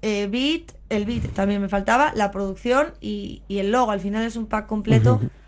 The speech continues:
Speaker 1: pa' un artista.
Speaker 2: Ahí está.
Speaker 1: <laughs>
Speaker 2: ¿Y se podría hacer aquí en primicia, eh, en Radio Popular, un poco de los nombres de los artistas que están, eh, invitados ya,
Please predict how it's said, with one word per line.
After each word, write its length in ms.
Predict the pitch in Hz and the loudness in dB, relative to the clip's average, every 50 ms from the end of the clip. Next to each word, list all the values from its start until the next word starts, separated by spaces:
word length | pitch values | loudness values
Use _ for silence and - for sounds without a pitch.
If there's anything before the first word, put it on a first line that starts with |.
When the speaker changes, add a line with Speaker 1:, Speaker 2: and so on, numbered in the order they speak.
| - - - | -20 -12 -2
Speaker 1:
pa' 80 | - 196 | 0 0
un 80 | 190 | 0
artista. 480 | 185 175 170 196 240 240 - - - - 165 | 0 -2 -2 -2 -2 -2 -2 -6 -8 -4 0
Speaker 2:
Ahí 240 | 196 165 135 131 123 | 2 2 4 4 4
está. 300 | 120 226 220 156 - - | 2 4 4 4 4 4
Speaker 1:
<laughs> 40 | 220 | 4
Speaker 2:
¿Y 400 | 208 185 170 170 165 165 160 147 - - - - - - - - | 6 6 6 6 4 2 2 0 -2 -6 -16 -20 -20 -20 -18 -2
se 120 | - - 160 | 2 4 6
podría 280 | 151 156 160 185 196 | 6 6 8 6 6
hacer 200 | 170 - 170 165 | 4 4 2 2
aquí 240 | 151 131 113 131 147 | 2 0 2 2 4
en 140 | 147 139 135 | 4 4 4
primicia, 800 | - 135 123 120 139 139 - - 139 135 135 131 123 120 117 - _ _ _ | 2 0 0 0 0 -2 0 0 0 2 2 0 0 -2 -4 -8 _ _ _
eh, 640 | - - 135 131 127 120 113 107 98 90 101 - 110 | -10 -6 -4 -4 -2 -2 -2 -4 -4 -4 -6 -4 2
en 120 | - 147 131 | 4 4 6
Radio 180 | 139 147 147 135 | 6 6 6 4
Popular, 540 | 135 131 123 131 131 135 139 135 135 131 - | 4 2 2 2 2 2 2 0 -2 -2 -2
un 160 | 165 156 147 | -2 -2 0
poco 280 | - 160 156 143 156 151 | 2 0 2 2 0 0
de 100 | 147 139 | 0 0
los 180 | 135 131 - | -2 -2 0
nombres 420 | 135 139 143 151 147 143 139 131 123 | 0 0 2 2 2 0 0 0 -2
de 60 | 135 | -2
los 160 | 127 127 - | -2 -2 -2
artistas 460 | 123 117 117 143 139 135 - 127 - | -2 0 0 0 2 2 2 0 0
que 60 | - | 0
están, 400 | 123 - 139 135 131 131 127 123 - - - - - - _ _ _ _ _ _ _ - _ | 0 2 2 2 4 2 2 0 -4 -8 -16 -20 -20 -20 _ _ _ _ _ _ _ -10 _
eh, 580 | - 151 139 135 131 131 123 123 123 120 120 120 | -4 -2 -2 -2 -2 -2 -2 -2 -2 -2 0 4
invitados 520 | 147 156 135 131 123 147 156 156 139 131 - | 4 4 4 6 4 4 4 4 4 4 4
ya, 500 | - 147 165 165 160 165 165 165 - | 4 4 4 4 2 2 0 -2 -4